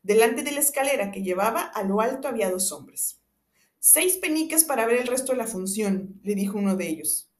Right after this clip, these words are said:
"Vengo de la platea", explicó el muchacho. "Voy a subir a ver a una amiga". "¿Estabas en la platea?", repitió el otro. "Enséñame la entrada entonces".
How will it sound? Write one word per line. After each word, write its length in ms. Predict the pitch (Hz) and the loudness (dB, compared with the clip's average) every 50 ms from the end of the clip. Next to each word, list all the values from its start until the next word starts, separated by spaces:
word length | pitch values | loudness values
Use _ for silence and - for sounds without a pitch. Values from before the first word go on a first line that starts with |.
| _ _ _ | _ _ _
"Vengo 320 | - 240 349 339 320 302 294 | -4 -2 0 2 2 2 2
de 80 | 269 | 4
la 180 | 247 220 220 226 | 2 2 2 2
platea", 480 | 233 226 226 226 - 359 349 330 - | 0 0 0 0 -2 -2 0 -2 -2
explicó 440 | - 233 226 - - 196 190 - 180 | -4 -6 -6 -8 -8 -10 -10 -10 -8
el 60 | 180 | -6
muchacho. 420 | 185 196 196 196 - - - - - - _ _ | -6 -4 -4 -4 -6 -6 -8 -12 -16 -16 _ _
"Voy 220 | - 202 220 226 - | 0 2 4 6 6
a 40 | - | 6
subir 300 | - 370 359 311 285 247 | 4 4 4 2 2 2
a 80 | 226 | 2
ver 140 | 220 196 196 | 2 0 0
a 100 | 190 190 | 0 -4
una 120 | 170 170 | -6 -8
amiga". 440 | - 185 254 277 277 208 - - - _ _ _ _ _ _ _ _ _ - _ _ | -4 -2 -2 -2 -2 -4 -6 -8 -14 _ _ _ _ _ _ _ _ _ -20 _ _
"¿Estabas 400 | - - - 226 214 294 - - | 2 2 4 2 2 4 4 4
en 80 | 440 359 | 4 2
la 100 | 277 196 | 0 0
platea?", 680 | 208 202 196 196 180 170 170 202 - - - - _ _ _ _ | 0 0 0 -2 -2 -4 -4 -4 -4 -6 -10 -16 _ _ _ _
repitió 360 | 180 180 180 196 190 180 175 | -10 -8 -8 -8 -8 -6 -6
el 80 | 170 165 | -4 -4
otro. 240 | 151 - - - _ _ - | -6 -8 -10 -16 _ _ -4
"Enséñame 400 | - 311 302 381 427 427 415 370 | 0 0 0 2 0 0 0 -2
la 80 | 311 | -2
entrada 340 | 262 277 269 233 226 214 214 | -2 -2 0 2 2 2 2
entonces". 600 | 208 214 196 - 151 - - - - - - - | 0 -2 -4 -6 -6 -8 -8 -8 -8 -10 -10 -12